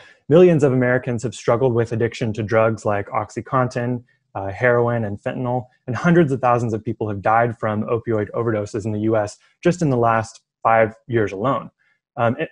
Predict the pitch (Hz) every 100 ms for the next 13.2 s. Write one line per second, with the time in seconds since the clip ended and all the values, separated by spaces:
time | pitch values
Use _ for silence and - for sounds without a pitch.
0 | _ 143 139 180 202 180 - 156 147 139
1 | 139 - 127 131 123 120 113 113 - 113
2 | 107 107 - 147 120 113 120 127 135 -
3 | 131 113 110 110 120 117 - 101 104 -
4 | 143 117 - _ - 143 143 135 143 127
5 | 143 - 139 156 170 143 120 117 120 -
6 | 139 131 120 123 120 117 107 110 113 123
7 | 113 107 107 107 117 139 117 117 110 -
8 | 110 - 131 131 - 113 101 - 120 107
9 | 113 110 113 104 104 104 101 - _ _
10 | _ _ 101 95 98 104 - 117 - -
11 | _ _ _ _ _ _ _ - 139 143
12 | 170 220 262 240 - 156 151 147 151 -
13 | 139 139